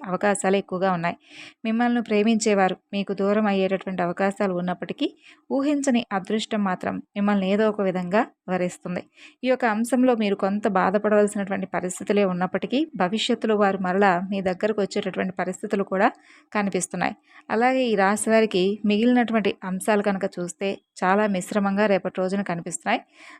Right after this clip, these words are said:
అలాగే వ్యాపార పెట్టుబడులకు అనుకూలమైనటువంటి సమయం రేపటి రోజుననే చెప్పుకోవాలి. నూతన వ్యాపారాలు ప్రారంభించాలనుకునే వారు కూడా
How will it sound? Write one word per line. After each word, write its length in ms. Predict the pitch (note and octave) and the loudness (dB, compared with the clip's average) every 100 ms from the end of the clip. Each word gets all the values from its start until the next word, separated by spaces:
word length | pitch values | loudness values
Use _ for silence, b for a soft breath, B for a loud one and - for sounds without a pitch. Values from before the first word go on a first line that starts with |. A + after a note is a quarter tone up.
| - | -2
అలాగే 340 | A3 B3+ B3 | 2 4 4
వ్యాపార 460 | A#3 G3+ G#3 A#3+ A#3 | 4 4 2 2 0
పెట్టుబడులకు 640 | A3+ G3 G#3 G#3 G#3 G3+ | 0 -4 0 4 4 2
అనుకూలమైనటువంటి 880 | G3 F#3+ F#3+ A3 G3+ G3 F#3 F#3+ F#3 | 2 0 0 0 2 0 -2 -4 -4
సమయం 380 | - F3 F3 F#3 | -2 -2 -2 0
రేపటి 340 | F#3 F3 F#3 | 0 -2 -4
రోజుననే 400 | F#3 F3+ F#3 F#3 | -2 -2 0 -2
చెప్పుకోవాలి. 560 | F#3 - - F3 F3 A3 D4+ B B - | -2 -6 -4 -2 2 0 -2 B B -4
నూతన 320 | A#3+ C4+ C4 | 0 2 2
వ్యాపారాలు 560 | G#3+ F#3+ F#3 G3 G3 G3 | 4 4 2 -2 0 0
ప్రారంభించాలనుకునే 1040 | F#3+ F3+ G3 G3 F#3+ G3 F#3+ F3+ F3+ F3+ | -2 -2 0 0 0 2 2 0 -2 -2
వారు 200 | F3+ F3 | 0 0
కూడా 260 | G3+ G#3 | 2 2